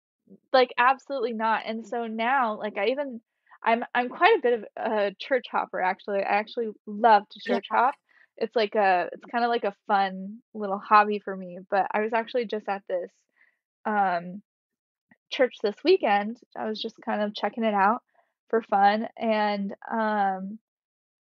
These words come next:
Speaker 1: I just remember, like, I remember feeling, like, kinda heavy. And then, you know, when you feel heavy in church, you're, you have to, like, sort out, um,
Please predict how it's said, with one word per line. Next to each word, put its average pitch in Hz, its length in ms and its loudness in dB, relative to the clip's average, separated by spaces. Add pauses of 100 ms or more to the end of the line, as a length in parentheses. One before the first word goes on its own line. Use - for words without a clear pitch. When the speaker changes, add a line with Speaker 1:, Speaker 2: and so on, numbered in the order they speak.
Speaker 1:
I 233 340 4
just 240 240 2
remember, 220 540 0
like, 214 240 4
I 240 40 2
remember 247 320 -2
feeling, 240 360 2
like, 208 280 -2
kinda 214 220 2
heavy. 202 600 2 (600)
And 269 140 2
then, 302 180 4
you 294 160 -4
know, 320 180 4
when 381 120 -2
you 359 100 -6
feel 269 200 2
heavy 233 360 2
in 226 120 -4
church, 220 460 -4
you're, 233 240 -2
you 233 260 -6
have 240 200 4
to, 294 80 0
like, 285 160 2
sort 226 340 0
out, 208 300 8 (220)
um, 202 480 -4